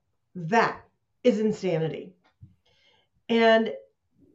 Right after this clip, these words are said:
how are you possibly able to be fresh and able to think clearly when you're constantly taking in information?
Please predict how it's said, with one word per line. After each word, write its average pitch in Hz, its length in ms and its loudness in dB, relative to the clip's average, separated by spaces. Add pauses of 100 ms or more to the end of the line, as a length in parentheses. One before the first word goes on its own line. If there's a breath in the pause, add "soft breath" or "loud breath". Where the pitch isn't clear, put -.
(1000)
how 240 560 2
are 262 120 -2
you 262 140 -4
possibly 202 720 -4
able 175 320 -2
to 196 100 -6
be 156 140 -6
fresh 170 480 -4
and 196 160 -8
able 185 280 -4
to 180 140 -10
think 220 260 -6
clearly 277 440 0
when 185 200 0
you're 180 180 -4
constantly 214 680 -8
taking 196 400 -6
in 185 260 -2
information? 165 840 -4